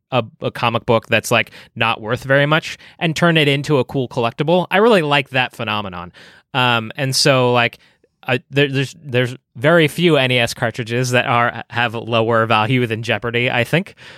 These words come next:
Um, and so it was just another one of those things where it's like, "Oh, that's kinda cool." It takes, it takes something that's virtually worthless and makes it a cool collectible.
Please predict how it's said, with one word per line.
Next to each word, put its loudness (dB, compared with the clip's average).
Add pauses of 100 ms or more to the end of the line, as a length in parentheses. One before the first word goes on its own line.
(140)
Um, 0
and 0
so 2
it 2
was 2
just 0
another 4
one 2
of 4
those 0
things -2
where 0
it's -2
like, -4
"Oh, 2
that's 2
kinda -2
cool." 0
It 0
takes, -2
it -6
takes -2
something -2
that's -4 (240)
virtually 0
worthless -6 (300)
and 0
makes 0
it 2
a 2
cool -2
collectible. 0